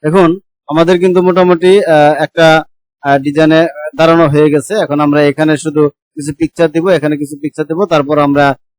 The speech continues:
আহ, Google-এর সা-, মাধ্যমে আমরা কিছু ব্যাকগ্রাউন্ড আমরা ক্রিয়েট করে নেব। সুন্দর যে ব্যাকগ্রাউন্ডটি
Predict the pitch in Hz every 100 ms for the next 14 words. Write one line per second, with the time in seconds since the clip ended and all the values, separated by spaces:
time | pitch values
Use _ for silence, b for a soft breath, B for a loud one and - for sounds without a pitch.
0 | - 139 131 143 151 156 147 151 156 139
1 | 139 147 202 165 139 139 131 _ _ _
2 | 143 151 147 135 _ _ - 143 131 151
3 | 147 139 135 131 135 _ 143 139 - 127
4 | 117 101 _ _ _ _ _ _ _ _
5 | _ _ _ - 156 160 147 143 147 147
6 | 160 170